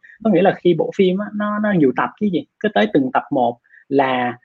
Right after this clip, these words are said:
ờm, là những cái người tham gia, những cái người có cái phiếu đó, họ sẽ có quyền lên tiếng. Họ nói, "Ôi, tôi không thích cái chuyện này, tôi muốn nhân vật A lấy nhân vật B, tôi muốn nhân vật C chết, tôi muốn nhân vật D như thế này như thế kia." Thì cái, cái, cái, cái công nghệ này nè, nó cho phép người ta làm cái chuyện đó.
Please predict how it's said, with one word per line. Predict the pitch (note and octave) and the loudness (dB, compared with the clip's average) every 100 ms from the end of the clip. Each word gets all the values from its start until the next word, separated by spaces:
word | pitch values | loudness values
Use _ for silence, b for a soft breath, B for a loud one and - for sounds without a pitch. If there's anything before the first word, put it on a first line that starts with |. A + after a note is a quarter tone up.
| _ | _
ờm, | - C3+ C3 C3 B2+ B2+ | -6 -4 -4 -6 -4 0
là | C3 | 4
những | C#3 F#3 | 4 4
cái | A#3 | 4
người | F#3 C#3+ C3+ B2 | 6 8 8 6
tham | E3+ F3 | 0 0
gia, | F3 E3 | 0 0
những | D3+ | -2
cái | G3 | -2
người | D#3 | -2
có | D#3+ G3+ | 0 0
cái | A#3 A#3 | 0 0
phiếu | G3 G#3+ B3+ | 0 0 0
đó, | C4 | -4
họ | C#3 | -8
sẽ | D3+ | -4
có | G3+ F3 | -2 -2
quyền | C3+ | -2
lên | C#3+ E3+ | -2 -2
tiếng. | F#3+ B3 b b | -4 -4 b b
Họ | D#3 | -2
nói, | F3 G#3+ | 2 2
"Ôi, | G#3 F3 | 4 4
tôi | F3+ | 4
không | E3+ F3+ | 2 0
thích | B3+ | -2
cái | A#3 A3 | -2 -4
chuyện | - | -2
này, | D3 C3+ - | -4 -4 -4
tôi | D#3+ | -2
muốn | F3+ G3 B3+ G#3+ | 0 0 0 0
nhân | D#3 D#3 | 2 0
vật | - | 0
A | D#3+ D#3 | -2 0
lấy | D#3+ | 0
nhân | A3 F3+ | 0 0
vật | C#3 - | -4 -2
B, | D3+ D3+ | -2 -2
tôi | D#3+ | -2
muốn | F3+ G3 | -2 0
nhân | E3 | 0
vật | B2+ | 0
C | - D#3 D3+ - | -2 -2 -2 0
chết, | G3+ - | 0 0
tôi | D#3+ | -8
muốn | D#3+ F3+ | -6 -4
nhân | E3 C#3+ | -4 -4
vật | - | -2
D | - D#3 D#3+ D3+ D#3 | 2 2 2 -2 -4
như | E3+ | -4
thế | G#3 | -4
này | B3 | -8
như | C4+ F3+ | -4 -2
thế | |
kia." | D#3+ b b _ | -2 b b _
Thì | D#3+ D#3 - _ _ | 4 4 0 _ _
cái, | A#3 A#3 A3 | 2 2 2
cái, | A#3+ A3+ - | 0 0 0
cái, | A#3+ A3 | -2 0
cái | A#3+ | 0
công | G3+ F#3+ | 0 0
nghệ | C#3+ - | -2 -2
này | C#3 C3 | -4 -2
nè, | C3+ C3 - | -4 -8 -10
nó | G3+ | -4
cho | F#3 F3 - | -2 -2 0
phép | C#4 - | 0 0
người | E3+ D3 C3 | 0 0 2
ta | D#3 | 2
làm | D3 C3+ B2+ | 2 2 0
cái | G#3 | -2
chuyện | - - | -2 0
đó. | C#3+ G3+ | 0 0